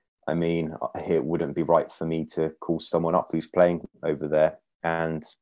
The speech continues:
you know, not until there is some sort of change of times will that change." I mean, it's been the de facto policy of the U A F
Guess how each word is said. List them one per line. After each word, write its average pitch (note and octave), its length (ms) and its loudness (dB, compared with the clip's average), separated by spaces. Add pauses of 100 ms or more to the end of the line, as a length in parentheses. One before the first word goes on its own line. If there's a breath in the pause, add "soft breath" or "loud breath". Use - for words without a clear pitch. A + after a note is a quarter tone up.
(140)
you D#2+ 80 -6
know, D#2+ 140 -4
not E2 300 -2
until E2 380 0
there D#2+ 180 2
is D#2+ 160 -2
some D2+ 160 -4
sort D#2 260 -2
of - 80 -16
change E2 340 -2
of E2+ 140 -4
times E2 760 -4 (420)
will E2 140 2
that E2 240 6
change." D#2+ 520 2 (460 soft breath)
I G#2 60 4
mean, A2+ 180 8
it's G2 100 2
been C3+ 220 4
the A2 80 8
de F#2+ 120 2
facto F2 480 2
policy E2+ 460 0
of E2 120 -2
the E2 100 -4
U E2 160 2
A D#2+ 140 4
F - 340 0